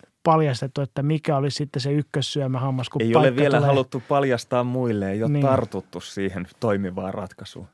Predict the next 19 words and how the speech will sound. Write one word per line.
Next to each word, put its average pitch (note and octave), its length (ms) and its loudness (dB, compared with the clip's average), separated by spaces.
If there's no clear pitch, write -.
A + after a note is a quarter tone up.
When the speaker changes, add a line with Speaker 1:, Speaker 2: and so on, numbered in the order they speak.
Speaker 1:
Joo, B2 260 -4
mutta D3 260 -2
et C#3+ 100 -4
se D#3 280 0
on D3 420 0
semmoinen D3 460 2
vielä C#3 200 2
yllätyskortti, C3+ 760 -2
mikä C3+ 240 -2
on B2+ 80 -4
pelaamatta. B2+ 520 -4
Et A#2 120 -10
mahdollistahan D#3 520 2
on D#3 100 2
se, F3 140 4
että D3+ 100 0
semmoista F3+ 320 4
ei F3 120 6
ole, E3 240 6